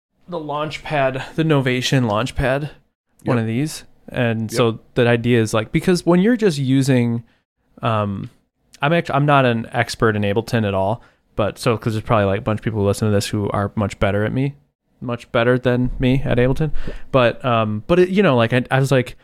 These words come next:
Speaker 1: "Okay, I don't, I have the software, but I don't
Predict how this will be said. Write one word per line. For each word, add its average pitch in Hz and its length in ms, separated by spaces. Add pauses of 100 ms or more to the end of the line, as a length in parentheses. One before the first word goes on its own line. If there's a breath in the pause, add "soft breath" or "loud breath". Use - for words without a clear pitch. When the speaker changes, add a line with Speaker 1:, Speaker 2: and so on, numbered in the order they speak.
(160 soft breath)
Speaker 1:
"Okay, 117 380
I 131 100
don't, 156 260
I 127 60
have 165 180
the 190 100
software, 127 680 (640)
but 151 100
I 147 80
don't 160 240